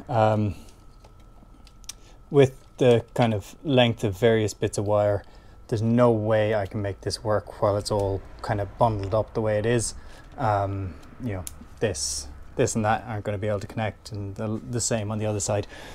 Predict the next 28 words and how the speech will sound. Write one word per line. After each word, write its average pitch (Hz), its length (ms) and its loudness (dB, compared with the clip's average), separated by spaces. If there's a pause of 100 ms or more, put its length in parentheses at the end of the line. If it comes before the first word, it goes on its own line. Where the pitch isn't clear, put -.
(180)
So 120 520 8 (520)
need 143 180 10
to - 80 2
kind 135 180 8
of 120 60 8
strip - 640 6
this 120 160 6
back - 540 2 (280)
now 110 280 6
that 113 100 8
I 113 120 2
know 107 520 0 (240)
which - 480 -2 (640)
connector 110 460 4
is - 120 -4
which. 139 300 6 (800)
Um, 104 580 4 (1160)
and 127 140 10
then 113 160 6
we'll 104 80 2
kind 113 200 4
of 104 80 2
just 98 180 -2 (600)
bundle 117 560 6
them 101 180 2
together 101 300 4
more 98 160 2
sensibly 98 600 -6